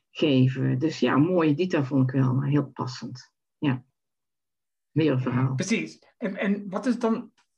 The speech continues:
Speaker 2: heb je dan vanaf het begin het idee ook dat het dan, dat je alleen maar duurzame producten wilt?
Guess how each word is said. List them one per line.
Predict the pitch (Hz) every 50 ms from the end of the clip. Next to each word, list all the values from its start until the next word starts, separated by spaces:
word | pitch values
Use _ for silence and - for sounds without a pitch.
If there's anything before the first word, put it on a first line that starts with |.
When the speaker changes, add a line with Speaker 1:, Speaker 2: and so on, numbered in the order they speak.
| _ _ _ _ _ _
Speaker 2:
heb | - 240 202 226 - - 175 - -
je | 208
dan | 196 185 175
vanaf | - 208 202 190
het | 190 180 160
begin | 143 147 - - 214 214 214 208 208 208 - - - _ _ _ _ _ _ _ _ _ _ _ _ _ _ _ _ _ _ _
het | - - 160 -
idee | - 208 147 135 196 208 214
ook | 185 160
dat | 185 185
het | - 170 -
dan, | 175 156 170 151 156 - -
dat | - 240 233 - - - 160 170
je | 170 175
alleen | 151 175 170
maar | 156 135 120
duurzame | 143 156 170 190 190 190 180 170 156
producten | 156 165 165 175 - - 151
wilt? | 170 220 247 - -